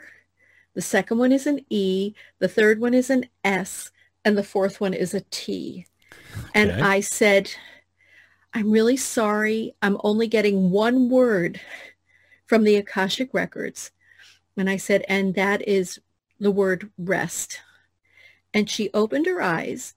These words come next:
Speaker 1: and she said to me, "I told you I was retired, but I also didn't tell you that, um, my daughter has been, has been very ill for the last six months, and my husband and I got divorced."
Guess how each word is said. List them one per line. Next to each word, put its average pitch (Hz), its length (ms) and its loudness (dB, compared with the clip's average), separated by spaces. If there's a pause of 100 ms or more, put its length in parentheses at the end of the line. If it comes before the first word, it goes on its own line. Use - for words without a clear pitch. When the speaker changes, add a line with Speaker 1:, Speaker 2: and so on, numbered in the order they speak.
Speaker 1:
and 208 140 -2
she 226 120 -8
said 208 280 -4
to - 120 -8
me, 190 300 -4 (440)
"I 214 120 4
told 277 500 -2
you 320 260 -2
I 214 140 2
was 208 280 -2
retired, 208 920 -6 (800)
but 214 140 4
I 220 100 4
also 269 380 -2
didn't 233 280 -4
tell 214 280 -2
you 185 320 0
that, 196 440 -4
um, 190 380 -4 (420)
my 196 420 -2
daughter 226 440 0
has 196 260 -4
been, 190 540 0 (220)
has 208 380 -2
been 196 360 2
very 220 380 8
ill 190 460 4
for - 140 4
the 185 100 6
last 180 320 2
six - 300 0
months, 175 320 0 (400)
and 202 140 8
my 190 160 6
husband 202 640 4
and 196 140 6
I 175 180 8
got 185 240 6
divorced." - 720 4